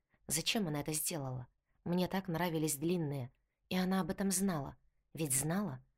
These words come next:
Я говорил. Давно. Может, слишком давно. Я чувствую себя дважды лохом. Рыжий меня снова уделал.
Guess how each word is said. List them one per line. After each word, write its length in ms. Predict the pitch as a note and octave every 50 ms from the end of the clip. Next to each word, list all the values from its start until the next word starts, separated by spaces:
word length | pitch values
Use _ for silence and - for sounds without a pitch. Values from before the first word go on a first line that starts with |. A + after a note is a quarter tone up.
| _ _ _ _ -
Я 200 | D3 E3 E3+ -
говорил. 500 | F3 F3+ F#3 G3 G3 G3 D#3+ B2+ B2+ - _ _ _ _ _ -
Давно. 460 | - F#3+ F#3 F3 E3+ D3+ C3+ B2+ - - _ _ _ _ _ _ _ _ _
Может, 560 | - G3 G3 F#3+ F#3 F3 F3 E3+ E3 - - -
слишком 560 | - - - F3+ F#3 G3 - - - C#3+ C#3
давно. 380 | B2 C#3 C3 B2+ C3 B2+ B2+ - _ _ _ _ _ _ _ _ _ _ _ _ _ _ -
Я 160 | A#3 A#3 A#3+
чувствую 500 | A#3 - - A3 G#3+ G#3 - - F3+ F#3
себя 240 | F3+ - F3 D#3+ F3
дважды 400 | D3+ E3 E3+ G3+ G3+ E3 D3 D#3
лохом. 480 | C#3+ C3+ C3+ B2 - - C3+ C3 B2+ - -
Рыжий 400 | - F3+ G#3+ A#3 G3+ F3+ F3+ F3+
меня 320 | E3+ F3 F3 F3+ F3+ F3+
снова 340 | - - - G3 F#3+ E3+ E3+
уделал. 580 | F3 F3+ E3 D#3+ F3 D#3+ C3+ C3 B2 A#2+ B2